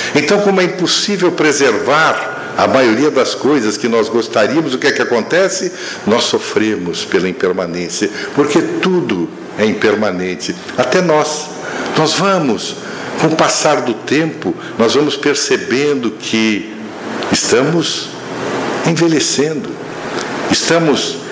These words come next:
criando novas facetas da nossa própria vida. Eu conheço pessoas que dizem assim: "Eu nem me olho no espelho mais."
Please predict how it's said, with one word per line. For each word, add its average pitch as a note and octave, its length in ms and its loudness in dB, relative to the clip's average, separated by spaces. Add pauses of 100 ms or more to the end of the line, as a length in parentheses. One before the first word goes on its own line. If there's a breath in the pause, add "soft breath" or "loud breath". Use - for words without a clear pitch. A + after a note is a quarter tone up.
(120)
criando D3+ 640 4
novas A#2 1080 2 (160)
facetas - 1120 0 (160)
da F#2+ 120 4
nossa A2 320 2
própria A2 380 0
vida. G#2 460 -4 (340 loud breath)
Eu C3 120 4
conheço C3 340 4
pessoas B2+ 400 2
que C3 100 -2
dizem B2 260 0
assim: B2 220 -2
"Eu A2 80 0
nem B2 220 0
me C3 140 0
olho G#2+ 300 2
no G#2 120 -2
espelho G2+ 440 -2
mais." F2+ 680 -6